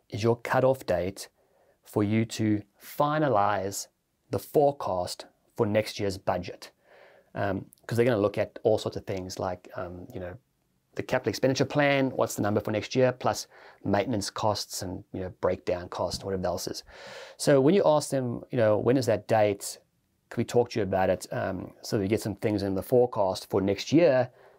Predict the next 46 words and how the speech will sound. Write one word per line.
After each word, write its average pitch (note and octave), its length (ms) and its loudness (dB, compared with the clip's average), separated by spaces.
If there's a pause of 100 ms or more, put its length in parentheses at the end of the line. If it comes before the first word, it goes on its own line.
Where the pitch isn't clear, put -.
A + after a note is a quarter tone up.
(260)
That C3+ 380 0
question, A#2 640 0 (600)
it D3 200 2
leads C3 380 6
into C#3+ 260 2
the A#2 120 0
second F#3 420 2
question, A2 420 -2
which G#2+ 220 -6
is, A2 240 -4
"Actually, D3 240 -2
you C#3+ 60 2
know C#3+ 80 0
what? C3 180 2
Why A2+ 220 0
don't E3 160 -4
we C3+ 80 -2
look A#2+ 240 -2
at A2+ 120 -10
putting A#2+ 200 -4
together G2+ 400 -4 (420)
a - 60 -12
five-year G2+ 960 0 (560)
forecast F#2+ 640 2 (240)
or G2 140 -6
roadmap F#2+ 580 -2 (240)
for A2+ 100 -2
the F#2+ 100 -2
B F#2 160 -4
M F#2 120 -6
S?" F#2 300 -10 (440)
I F#3+ 140 2
think C#4 280 2
that C4 100 4
a G#3 40 6
lot E3+ 200 4
of F#3+ 160 2
facility D#3+ 360 0
managers C#3+ 280 2
will C#3 60 4
be C3 100 6
quite - 240 -2
receptive G3 420 0
to C#3 140 0
that G#2+ 180 0
because C3 340 0